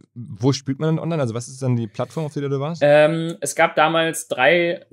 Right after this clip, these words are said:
Speaker 2: Hauptseiten, äh, und die größte ist PokerStars. Ähm, und jetzt, äh, hat sich das alles ein bisschen verändert. Jetzt ist die größte G G Poker, aber PokerStars ist immer noch eine recht große, recht große Seite.
Speaker 1: Und,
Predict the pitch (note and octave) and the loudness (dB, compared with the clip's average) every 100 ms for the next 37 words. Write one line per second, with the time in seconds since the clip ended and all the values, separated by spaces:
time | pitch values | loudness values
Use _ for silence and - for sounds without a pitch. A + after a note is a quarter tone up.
0 | - - E3 - - F3 F3 F3 E3+ - | -18 -2 -2 -2 0 0 0 -8 -8 -8
1 | - B2+ B2 B2+ A#2 A#2+ B2+ B2+ B2 - | -2 -2 -2 -6 -6 -2 -2 -2 -8 -4
2 | C#3 C#3+ - B2 B2+ B2+ - - _ - | 0 0 0 -2 -2 -4 -8 -12 _ -6
3 | A2 A2 A2 A2 - A2 A2 A2 - - | -2 -2 -2 -4 -6 -6 2 2 2 -4
4 | - - - - A#2 A2+ A2 A#2+ - G#2+ | -8 -8 -8 -2 0 0 -2 -6 -10 -4
5 | F#2+ A2+ A2 - A2+ - D#3+ C#3+ A#2+ A2+ | -4 -4 -8 -10 -4 -2 2 0 0 -8
6 | A2+ A2+ G#2 A#2 A#2 A2+ A#2+ A2+ B2+ D#3+ | -10 -10 -4 -4 -2 -8 -6 -8 -6 -4
7 | E3 D#3+ D#3+ D#3+ _ _ _ _ - A2 | -4 0 -2 -4 _ _ _ _ -4 0
8 | A#2 A#2 A2+ G#2 G2+ - F#2+ G2 F#2+ - | 0 0 -2 0 -4 -4 -6 -6 -8 -12
9 | F#2+ G2 - F#2+ F#2+ - - _ _ - | -10 -8 -8 -12 -10 -10 -14 _ _ -20
10 | - F2+ - - - - _ _ _ _ | -16 -14 -12 -12 -14 -18 _ _ _ _
11 | _ C#3 C3 | _ -4 -4